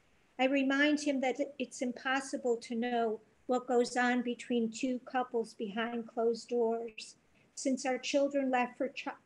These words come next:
college, we don't have as much in common and see them less. "I have to go," I say.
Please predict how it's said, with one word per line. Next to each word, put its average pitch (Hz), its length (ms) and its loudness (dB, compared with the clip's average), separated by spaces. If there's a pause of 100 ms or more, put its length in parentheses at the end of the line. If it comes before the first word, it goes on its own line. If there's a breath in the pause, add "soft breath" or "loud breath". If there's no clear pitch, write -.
college, 262 640 2
we 240 100 0
don't 240 280 0
have 226 200 0
as 233 200 -4
much 226 300 -4
in 233 100 -4
common 233 680 -4
and 226 220 -6
see 247 260 -6
them 233 260 -2
less. 233 600 -8 (2000)
"I 277 100 -2
have 262 380 -2
to 277 80 -4
go," 262 300 4
I 240 140 4
say. 247 540 -6